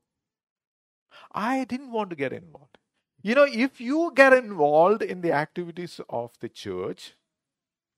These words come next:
the needs of the church, you may find out what is your spiritual gift. You may also find out what is not your spiritual gift.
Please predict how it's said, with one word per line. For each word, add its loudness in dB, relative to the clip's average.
the -8
needs -8
of 2
the -8
church, -10
you -12
may -2
find -6
out -8
what -10
is -16
your -14
spiritual -20
gift. -16
You -6
may 4
also 6
find 0
out 4
what -4
is -4
not 0
your 0
spiritual -6
gift. -12